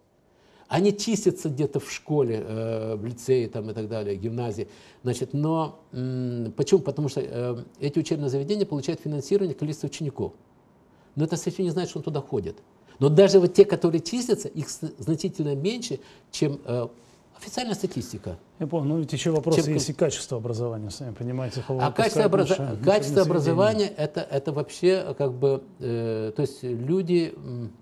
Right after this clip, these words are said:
Speaker 1: не знают просто, просто элементарных вещей. Э, примитивный уровень. Есть очень толковые ребята. Это процентов пять, очень толковые. Но вот эти пять процентов, как правило, как правило,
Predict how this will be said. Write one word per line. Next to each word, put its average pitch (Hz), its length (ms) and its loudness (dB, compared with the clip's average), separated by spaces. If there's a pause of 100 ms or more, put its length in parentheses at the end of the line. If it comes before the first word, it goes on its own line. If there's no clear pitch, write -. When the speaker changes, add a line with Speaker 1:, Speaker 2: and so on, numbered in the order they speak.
(540)
Speaker 1:
не 127 80 2
знают 165 320 0
просто, - 260 -2
просто 151 340 -2
элементарных 131 540 -2
вещей. 101 360 -8 (400)
Э, 113 320 -2 (920)
примитивный 139 720 -2
уровень. 113 220 -4 (180)
Есть 214 320 4
очень 151 300 6
толковые 110 400 0
ребята. 98 400 -6 (720)
Это 196 180 4
процентов 156 500 -2 (140)
пять, 98 320 2 (100)
очень 131 280 2
толковые. 107 260 -4
Но 135 80 2
вот 180 140 4
эти 185 160 6
пять 180 260 0
процентов, 185 640 -4
как - 160 -6
правило, 165 600 2
как - 200 -6
правило, 110 400 0